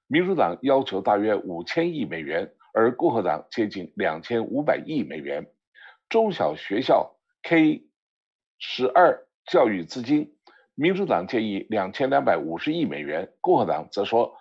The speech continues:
要一千五百亿美元。另外，还没有协议的部分还包括有很多税收的规定，当中一些跟医疗保健有关，这些都不容易沟通，而且被认为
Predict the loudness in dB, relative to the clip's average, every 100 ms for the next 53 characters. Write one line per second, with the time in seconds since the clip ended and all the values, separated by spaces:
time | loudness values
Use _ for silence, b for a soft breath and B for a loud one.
0 | B 0 0 0 -4 -4 -4 -2 0 0
1 | -2 0 0 -2 -4 -8 -8 -8 -6 -6
2 | -8 _ _ _ 2 6 6 2 B B
3 | B 4 4 4 2 2 0 0 2 0
4 | -2 0 -2 -2 -2 0 2 0 2 2
5 | 0 -4 -6 -2 -2 -2 0 0 0 -2
6 | -2 -2 -4 -2 -4 -6 b b b 2
7 | 4 2 2 -2 -2 2 2 2 -2 -2
8 | -2 0 4 4 2 -2 -2 -2 -2 -4
9 | 0 0 0 _ b b -4 0 2 2
10 | 2 2 2 2 2 0 0 -2 -2 0
11 | 2 2 2 -2 0 0 0 -2 0 2
12 | 2 2 0